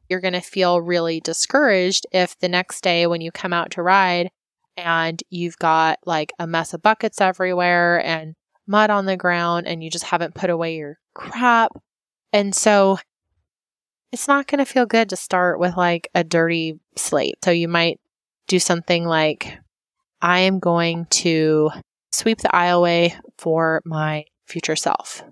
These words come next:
Or when it comes to riding your horse and it's, like, thirty degrees, because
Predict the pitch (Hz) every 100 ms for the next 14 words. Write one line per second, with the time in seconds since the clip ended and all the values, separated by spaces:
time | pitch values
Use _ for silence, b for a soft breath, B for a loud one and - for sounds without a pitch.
0 | _ - 175 165 160 B B - 185 -
1 | 185 - 175 202 220 156 147 147 - -
2 | - 175 170 160 - - - - 170 -
3 | 165 151 156 165 226 196 147 - 180 -
4 | 160 -